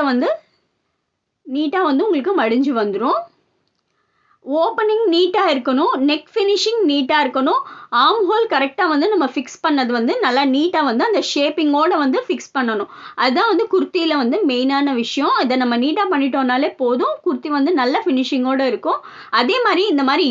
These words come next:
யோக் பேட்டர்ன் வச்சு நீங்க ஃபினிஷ் பண்றப்ப உங்களுக்கு பார்க்கறதுக்கே வந்து நல்லா எலிகண்டா இருக்கும். இப்போ சைட்ஸும் நம்ம அதே மாதிரி ரெண்டு சைடும் வந்து ஜாயின் பண்ணிட்டு கீழே வந்து மடிச்சு அடிச்சிடலாம். அடிச்சோம்னா நம்ம குர்த்தி வந்து ரெடி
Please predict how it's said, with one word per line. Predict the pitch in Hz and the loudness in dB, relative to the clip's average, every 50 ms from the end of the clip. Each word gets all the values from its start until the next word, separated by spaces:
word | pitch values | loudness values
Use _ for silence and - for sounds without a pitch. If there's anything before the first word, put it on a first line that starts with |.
| 233 269 | 2 2
யோக் | 294 427 466 - - | 0 0 -2 -2 -2
பேட்டர்ன் | 359 349 - 381 311 302 302 | -2 0 0 0 0 0 -2
வச்சு | - - 427 453 | -2 -2 -2 0
நீங்க | 403 302 247 240 - | 0 0 0 0 0
ஃபினிஷ் | 269 269 294 294 - - 285 | 0 0 0 -2 -4 -4 -4
பண்றப்ப | 254 226 226 220 - - 285 320 330 - - - - - - - 285 | -4 -2 -2 -4 -2 -2 -2 -2 -2 -4 -10 -20 -20 -20 -8 -4 0
உங்களுக்கு | 302 302 294 277 240 392 480 480 - 269 | 0 2 0 0 0 -2 -4 0 0 2
பார்க்கறதுக்கே | 247 254 294 427 453 494 494 - 311 311 480 494 349 | 4 4 2 2 0 -2 -2 -2 -2 -2 0 0 2
வந்து | 277 339 440 370 | 2 2 2 2
நல்லா | 254 269 339 440 359 240 | 0 0 0 0 0 0
எலிகண்டா | 247 247 233 262 254 247 247 339 330 269 | 0 0 -2 -2 -2 -2 -2 0 0 0
இருக்கும். | 233 - - - 269 - 622 640 - _ _ _ _ _ _ | -2 -2 -2 -2 -2 -2 -2 -4 -8 _ _ _ _ _ _
இப்போ | _ - 285 - - | _ -10 -8 -4 -2
சைட்ஸும் | 269 269 302 466 466 - - 453 466 466 370 | 0 0 0 0 -2 -2 -2 -2 0 0 0
நம்ம | 294 285 320 427 359 | 0 2 2 2 2
அதே | 247 240 269 302 294 285 | 2 2 2 2 2 2
மாதிரி | 277 269 302 370 480 - 277 | 2 0 0 0 0 0 0
ரெண்டு | 269 262 269 277 294 | 0 0 0 0 0
சைடும் | 269 277 269 302 294 269 | 0 0 0 0 0 0
வந்து | 262 285 240 254 | 0 0 0 -2
ஜாயின் | 233 233 247 233 233 | -2 0 0 -2 -2
பண்ணிட்டு | 226 226 240 254 523 508 - - | -2 -2 0 0 -2 0 0 -2
கீழே | 359 320 339 311 302 269 | -2 0 0 0 0 0
வந்து | 233 240 330 539 622 605 - _ _ _ _ _ _ _ _ _ _ _ _ _ _ _ 254 | 0 0 0 -2 -4 -6 -12 _ _ _ _ _ _ _ _ _ _ _ _ _ _ _ -4
மடிச்சு | 277 277 320 - 381 403 269 | -2 -2 -2 -2 -2 0 0
அடிச்சிடலாம். | 247 226 - 285 233 196 202 208 233 294 466 587 587 - _ _ - - | -2 -2 -2 -4 -2 -2 0 0 0 0 0 -2 -4 -8 _ _ -10 -8
அடிச்சோம்னா | 247 294 - 302 269 269 427 523 494 | -8 -4 -2 -2 0 0 0 0 0
நம்ம | 349 285 269 - | 0 0 0 -2
குர்த்தி | 277 262 240 - 285 233 | -4 -4 -2 -2 -2 0
வந்து | 240 285 440 427 247 | 0 0 0 0 0
ரெடி | 208 202 214 | 0 0 0